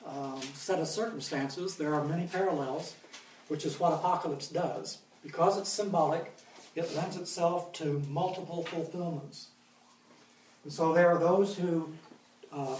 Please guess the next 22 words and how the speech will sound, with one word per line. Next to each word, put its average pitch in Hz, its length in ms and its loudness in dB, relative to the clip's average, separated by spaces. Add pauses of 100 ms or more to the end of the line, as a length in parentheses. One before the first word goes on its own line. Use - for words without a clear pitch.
(120)
talk 175 260 2
about 170 340 2
the 147 60 -4
book 165 220 -6
of 151 100 -8
Revelation 160 600 0
as, 135 200 -6 (200)
as, 139 440 -6 (1040)
uh, 135 60 -8 (460)
everything 170 340 -4
happened 170 360 0
already 165 400 0
except 165 280 -8
the - 60 -16
second 175 320 -8
coming 156 240 -6
of 135 120 -10
Christ 160 340 -4
in 143 80 -10
the 147 80 -6
first 151 260 -8
century. 170 360 -10